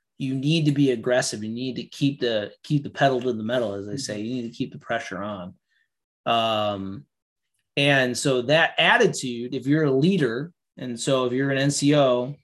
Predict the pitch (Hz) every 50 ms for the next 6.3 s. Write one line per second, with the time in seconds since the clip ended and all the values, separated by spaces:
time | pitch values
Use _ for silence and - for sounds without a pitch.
0 | _ - - 131 120 117 113 113 110 110 107 107 107 107 107 110 117 120 117 113
1 | 117 127 123 117 104 107 120 123 120 120 117 120 - 147 139 131 127 120 117 110
2 | 110 110 107 107 - 113 113 110 107 107 127 139 143 120 104 101 92 110 107 107
3 | - - _ _ _ _ _ _ _ _ _ - - 156 180 214 208 190 170 156
4 | 147 139 131 127 139 165 185 180 160 139 - - 127 123 120 117 - - 151 135
5 | 127 - 123 - 143 135 131 127 113 - 117 110 110 107 101 101 98 98 - -
6 | - - - - - -